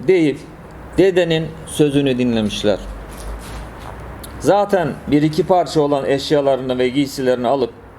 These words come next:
uzaklaşmışlar evlerinden. Az gitmişler, biraz daha gitmişler,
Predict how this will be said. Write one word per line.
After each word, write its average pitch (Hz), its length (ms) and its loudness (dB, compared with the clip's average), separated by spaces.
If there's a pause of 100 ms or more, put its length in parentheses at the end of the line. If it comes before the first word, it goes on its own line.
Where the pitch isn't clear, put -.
(280)
uzaklaşmışlar 170 920 2
evlerinden. 123 640 2 (1000)
Az 170 340 2
gitmişler, 135 640 2 (540)
biraz 202 500 4
daha 135 200 4
gitmişler, 139 680 2